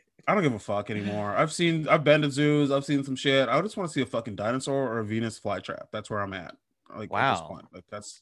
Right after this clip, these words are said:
Speaker 2: One thing
Speaker 1: literally
Speaker 2: that's
Speaker 1: the only two
Speaker 2: impossible
Speaker 1: things.
Speaker 2: and one thing that is so violently available. <laughs> I saw
Speaker 1: <laughs> Yeah.
Speaker 2: a Venus flytrap last week.
Speaker 1: Is that true?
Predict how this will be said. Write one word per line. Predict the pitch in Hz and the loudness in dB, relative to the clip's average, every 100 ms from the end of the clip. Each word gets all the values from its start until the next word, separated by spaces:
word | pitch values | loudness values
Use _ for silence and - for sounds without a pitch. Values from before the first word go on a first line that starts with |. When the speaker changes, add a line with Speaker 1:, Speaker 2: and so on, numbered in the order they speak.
| _ | _
Speaker 2:
One | 120 151 | 0 2
thing | 160 | 4
Speaker 1:
literally | 147 170 160 | 6 6 6
Speaker 2:
that's | |
Speaker 1:
the | 139 | 6
only | 139 139 | 6 6
two | |
Speaker 2:
impossible | 165 165 170 170 | 4 6 4 2
Speaker 1:
things. | 135 | 2
Speaker 2:
and | 127 123 117 110 104 120 | 2 2 -2 -6 -8 -4
one | 131 | -2
thing | 143 135 | 0 0
that | 117 | 0
is | 110 | -2
so | - 127 | -2 -2
violently | 101 107 131 107 101 | 0 0 0 0 -4
available. | 95 104 92 82 64 - | -2 -2 -4 -8 -18 -20
<laughs> | - - - - - _ _ _ _ - | -20 -20 -20 -16 -16 _ _ _ _ -10
I | 113 147 156 | -6 -6 4
saw | 165 | 6
Speaker 1:
<laughs> | |
Yeah. | 147 | 8
Speaker 2:
a | |
Venus | 147 - | 6 2
flytrap | - 135 143 127 - | 2 4 4 4 4
last | 127 - | 2 2
week. | 135 120 - 156 _ _ _ _ - | -4 -2 -4 -8 _ _ _ _ -10
Speaker 1:
Is | 110 | -4
that | 139 | -2
true? | 151 160 220 | -2 -4 -4